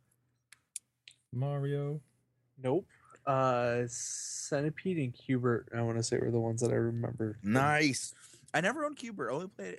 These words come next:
Speaker 3: played those, uh, in, like, arcade cabinets.
Speaker 1: Pitfall
Speaker 2: No,
Speaker 1: and Missile
Speaker 2: I
Speaker 1: Command.
Speaker 2: Yeah, no, we had a, m-, my dad brought home an Atari,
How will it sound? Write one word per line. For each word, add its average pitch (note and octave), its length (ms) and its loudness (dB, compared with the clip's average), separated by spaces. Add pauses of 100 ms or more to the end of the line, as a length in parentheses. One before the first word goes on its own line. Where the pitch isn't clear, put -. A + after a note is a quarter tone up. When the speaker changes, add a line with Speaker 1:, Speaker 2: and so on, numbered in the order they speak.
(140)
Speaker 3:
played D#3+ 180 -8
those, D3 180 -8
uh, C#3 180 -4
in, C3 280 -6
like, B2 220 -6
arcade A#2 340 -6
cabinets. - 500 -10 (340)
Speaker 1:
Pitfall D3 200 2
Speaker 2:
No, A2+ 200 4
Speaker 1:
and A#2+ 80 2
Missile D3+ 220 6
Speaker 2:
I D3 40 0
Speaker 1:
Command. F#2 380 -4 (320)
Speaker 2:
Yeah, A#2+ 220 -2 (100)
no, C#3+ 200 4
we D3+ 120 6
had D#3 80 4
a, A#2+ 240 4 (320)
m-, D3 240 -6
my D3 260 2
dad C3 600 2
brought A2 180 0
home A2+ 300 -2
an A2+ 180 -6
Atari, A2+ 500 0